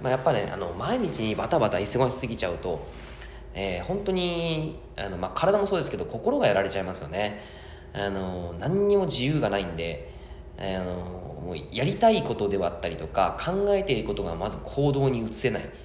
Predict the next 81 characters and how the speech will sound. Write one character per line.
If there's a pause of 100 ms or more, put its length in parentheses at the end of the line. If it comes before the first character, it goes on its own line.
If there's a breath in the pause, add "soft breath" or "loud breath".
と
い
う
こ
と
が
あ
り
ま
す
ね。 (520 loud breath)
あ
の、
こ
れ
や
り
た
い、
あ
れ
や
り
た
い
っ
て
思
う
じ
ゃ
な
い
で
す
か。 (300 loud breath)
で
も
全
然
そ
の、
ま
あ、
や
り
た
い
っ
て
思
う
こ
と
す
ら
な
か
な
か
難
し
い
と
い
う
方
も
い
ら
っ
し
ゃ
る
ん
じ
ゃ
な
い
で
す-、